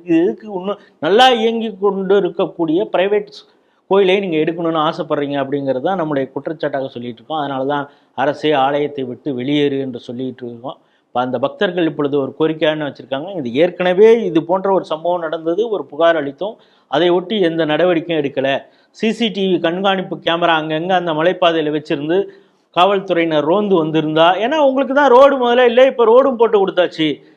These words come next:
காவல்துறையினர் வந்து பெட்ரோலிங் வரதுல என்ன பிரச்சனை அப்படின்னு அந்த பக்தர்கள் கேள்வி எழுப்பியிருக்கிறார்கள். இதையெல்லாம் இந்த திராவிட மாடல் அரசுக்கு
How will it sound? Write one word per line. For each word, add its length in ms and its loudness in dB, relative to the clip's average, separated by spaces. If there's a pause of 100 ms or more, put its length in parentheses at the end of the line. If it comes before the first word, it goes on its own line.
(100)
காவல்துறையினர் 600 2
வந்து 580 2
பெட்ரோலிங் 440 0
வரதுல 300 2
என்ன 240 0
பிரச்சனை 400 -4 (340)
அப்படின்னு 260 -2
அந்த 200 -2
பக்தர்கள் 540 -2
கேள்வி 260 -2
எழுப்பியிருக்கிறார்கள். 760 -8 (420)
இதையெல்லாம் 880 0
இந்த 240 -2 (720)
திராவிட 400 2
மாடல் 360 0
அரசுக்கு 880 -4